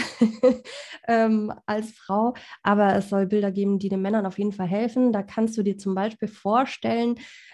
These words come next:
dass du in, ganz langsam in einen See gehst, der ganz kalt ist. Also möchtest baden gehen, der See ist kalt und du gehst immer weiter rein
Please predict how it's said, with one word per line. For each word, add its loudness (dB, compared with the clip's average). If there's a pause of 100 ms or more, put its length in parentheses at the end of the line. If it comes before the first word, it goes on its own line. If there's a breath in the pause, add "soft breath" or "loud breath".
dass 2
du 4
in, 2
ganz 2
langsam 2
in -2
einen -4
See 0
gehst, -4
der 2
ganz -2
kalt -2
ist. -8
Also -2
möchtest -2
baden 6
gehen, 6
der 2
See 2
ist -6
kalt -2 (420 loud breath)
und 2
du 0
gehst 4
immer 4
weiter 2
rein 0